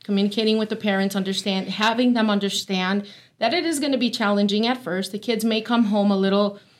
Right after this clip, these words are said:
concerned, but also letting them know that they can have that, uh, conversation with the, uh, their children and let them know that if they don't understand something,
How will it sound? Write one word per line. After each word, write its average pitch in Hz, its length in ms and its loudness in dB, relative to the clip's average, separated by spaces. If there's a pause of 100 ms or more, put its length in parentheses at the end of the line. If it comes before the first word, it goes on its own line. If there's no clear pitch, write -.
(300)
concerned, 220 680 0
but 220 100 -2
also 226 400 -2
letting 226 520 2
them 214 180 2
know 196 260 2
that 196 220 -2
they 202 100 0
can 202 180 -2
have 190 340 -2
that, 185 320 -4 (120)
uh, 180 200 -6
conversation 185 600 -6
with 185 140 -8
the, 196 100 -6 (260)
uh, 185 160 -2
their 180 160 -4
children 196 540 -2
and 185 120 -4
let 185 160 -2
them 190 140 -4
know 180 160 -4
that 180 180 -4
if 180 140 -10
they 202 140 0
don't 226 200 2
understand 294 520 -2
something, 247 520 0